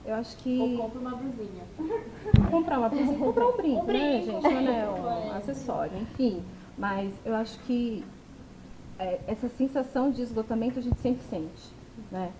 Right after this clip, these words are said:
Speaker 1: É inevitável. É, tudo que muita gente fala aí pela internet, nos, no Instagram e tudo mais, é muito lindo, muito florido, né? Mas a realidade é totalmente diferente.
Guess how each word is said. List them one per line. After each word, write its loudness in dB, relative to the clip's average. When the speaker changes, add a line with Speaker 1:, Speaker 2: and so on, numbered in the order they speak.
Speaker 1:
É -2
inevitável. 2
É, -2
tudo -4
que 0
muita 6
gente 4
fala 2
aí 0
pela -2
internet, -4
nos, -6
no -8
Instagram -6
e -4
tudo -8
mais, -2
é 2
muito 0
lindo, 4
muito 0
florido, 0
né? -8
Mas -4
a -6
realidade -2
é -8
totalmente -2
diferente. -6